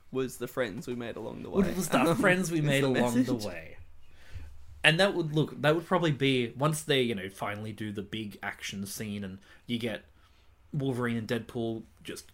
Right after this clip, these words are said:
Speaker 2: clearing house together, it would be like, you know, the,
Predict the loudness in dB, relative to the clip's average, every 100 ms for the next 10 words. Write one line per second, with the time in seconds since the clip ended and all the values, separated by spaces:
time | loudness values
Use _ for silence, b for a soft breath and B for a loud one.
0 | -16 -2 0 2 0 -4 -6 -6 -6 -6
1 | -8 -6 -6 -6 -10 -20 -20 -20 _ -20
2 | -20 B B B -2 0 2 2 2 2
3 | -2 -4 -12 b b b _ -20 -20 -14
4 | -10 -4 -4